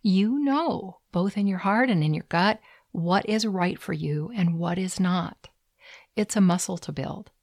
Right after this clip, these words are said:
When you are desperate for clients and income, you may ignore your intuition and enroll a client who is not right for you. And trouble of all sorts can follow. One,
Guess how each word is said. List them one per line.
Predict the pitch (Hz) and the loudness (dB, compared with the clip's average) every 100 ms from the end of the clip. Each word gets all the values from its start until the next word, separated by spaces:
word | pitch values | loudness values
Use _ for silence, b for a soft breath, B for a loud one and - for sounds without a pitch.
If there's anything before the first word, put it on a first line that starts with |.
| _ _ _ _ _ _ - | _ _ _ _ _ _ -4
When | 196 190 226 240 | 2 6 8 8
you | 226 190 | 6 2
are | 170 - | -2 -2
desperate | 165 165 - - 202 - | -2 -2 -4 -4 -6 -6
for | - 226 | -12 -16
clients | - 160 143 151 196 - - | -6 -2 -2 -2 -8 -12 -4
and | 175 170 | -2 2
income, | 165 - - - 190 - B B B | 0 -2 -6 -8 -10 -12 B B B
you | 196 180 | 4 8
may | 180 175 180 202 | 8 8 6 4
ignore | 185 - - 185 180 190 220 | 0 -2 0 2 4 4 2
your | 202 170 | 2 0
intuition | 156 156 160 156 - 151 | 0 -2 -4 -4 -2 0
and | 151 | 0
enroll | 151 151 175 175 208 | -2 -2 0 0 -2
a | 214 | -4
client | - 180 175 175 | -4 -2 -2 0
who | 170 | 0
is | 160 - | 0 0
not | 151 156 | 0 -2
right | 160 156 | -4 -6
for | - 160 | -8 -10
you. | 147 - 196 _ B B B B | -8 -10 -14 _ B B B B
And | 208 208 | 0 0
trouble | - - 196 226 233 | -2 -4 -4 -4 -4
of | 202 | -6
all | - 185 180 | -4 -4 -4
sorts | - 175 - | -6 -6 -6
can | - 165 | -6 -6
follow. | - 160 165 - - _ | -6 -8 -8 -12 -18 _
One, | 233 170 185 | -2 2 2